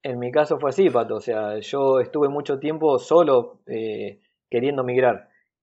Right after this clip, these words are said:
y tratando de hacerle entender a mi señora que migrar es la, la única opción que nos quedaba y ella no lo entendía hasta que en la pandemia lo entendió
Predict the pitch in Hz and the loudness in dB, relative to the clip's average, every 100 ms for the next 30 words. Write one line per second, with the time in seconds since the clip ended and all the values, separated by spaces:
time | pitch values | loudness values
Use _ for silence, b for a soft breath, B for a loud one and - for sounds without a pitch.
0 | _ 117 113 113 110 110 107 _ _ _ | _ -20 -20 -20 -20 -20 -20 _ _ _
1 | 113 113 139 147 135 127 120 113 147 139 | -6 -4 -4 2 4 6 4 2 -4 -4
2 | 127 120 139 143 123 127 139 156 - 120 | -4 -2 -2 -2 -4 -6 0 0 0 -2
3 | 113 113 113 113 117 135 147 123 117 117 | 0 0 -2 -4 -2 0 0 -2 -2 0
4 | 117 117 113 127 135 117 110 156 139 120 | -2 -4 -4 -4 -4 -6 -2 -2 -2 -4
5 | 110 120 139 139 127 - _ _ _ 98 | -2 2 4 4 0 -6 _ _ _ -10
6 | 117 127 120 135 123 113 117 120 127 127 | -6 -6 -4 -2 -2 -2 -4 -6 -4 -4
7 | 120 127 151 160 139 117 104 101 110 107 | -6 -4 0 0 -2 -6 -6 -4 -2 -4
8 | 101 _ _ _ 117 113 113 113 120 151 | -6 _ _ _ -12 -6 -4 -4 -4 -4
9 | 151 131 113 110 147 135 - | -2 -4 -4 -4 -4 -4 -8